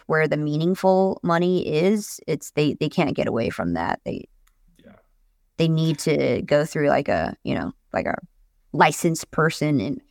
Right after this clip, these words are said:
Speaker 1: and, and then there you go. Then you centralized who gets to have the right to custody crypto assets.
Speaker 2: Yeah, and I think that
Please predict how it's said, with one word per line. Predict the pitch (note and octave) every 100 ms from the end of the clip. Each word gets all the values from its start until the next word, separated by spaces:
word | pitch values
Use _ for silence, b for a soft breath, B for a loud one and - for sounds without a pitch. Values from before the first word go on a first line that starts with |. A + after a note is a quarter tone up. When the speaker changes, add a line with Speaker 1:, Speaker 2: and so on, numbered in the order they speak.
| _ _
Speaker 1:
and, | - E3+ G3+ G3
and | F#3+ F#3
then | F3+
there | F3
you | F3
go. | G3+ F3 D3+
Then | E3 E3+
you | E3
centralized | - E3+ F3 D#3+ D#3 D#3
who | - F3 E3 D#3+ _ _ _ _ -
gets | E3+ - -
to | F3+
have | E3+ D3+ D#3
the | D#3
right | D3 F3 - -
to | D#3+
custody | - D#3 - D#3 C#3+
crypto | E3 D3 D3
assets. | C#3+ D3+ F#3+ B2 F2+ - - _ _ _ _ _ _ -
Speaker 2:
Yeah, | C3 A#2+ G2 D#2 - -
and | A2 G#2+
I | G#2+
think | G#2+ E3+ F3+ E3+ - _ _ _ _ _ _ B2+
that | C#3